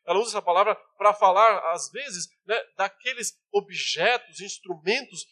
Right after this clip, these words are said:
que, que deviam ser queimados, que deviam ser enterrados, que não podiam per-, amaldiçoados, com uma conotação, inclusive, é,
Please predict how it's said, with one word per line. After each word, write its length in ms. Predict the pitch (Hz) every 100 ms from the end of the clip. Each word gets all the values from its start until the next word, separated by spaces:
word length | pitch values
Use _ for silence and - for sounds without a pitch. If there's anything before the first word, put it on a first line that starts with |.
| _
que, 120 | - 202 - _
que 100 | 202
deviam 240 | 180 285
ser 180 | - 302
queimados, 720 | - 339 269 233 247 226 -
que 120 | -
deviam 220 | _ 208 294
ser 260 | - 269 - -
enterrados, 1200 | 247 - 247 208 147 156 220 240 - - - - _ _ _
que 120 | 202
não 100 | 240
podiam 420 | 233 185 311 320
per-, 160 | 202 160 190 190
amaldiçoados, 920 | 175 214 262 285 320 - 285 233 233 - - -
com 120 | -
uma 180 | 320 349
conotação, 800 | - 320 311 302 262 202 - 311
inclusive, 720 | 269 220 190 160 302 277 208 - _
é, 340 | - 214 202